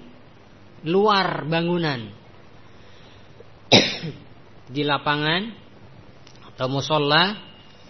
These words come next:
<coughs> tempat yang luas, nampak. Inilah yang sunnah dalam pelaksanaan sholatul Id.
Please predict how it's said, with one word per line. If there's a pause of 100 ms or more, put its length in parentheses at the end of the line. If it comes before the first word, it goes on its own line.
(400)
<coughs>
tempat
yang
luas,
nampak. (3500)
Inilah
yang
sunnah
dalam
pelaksanaan
sholatul
Id.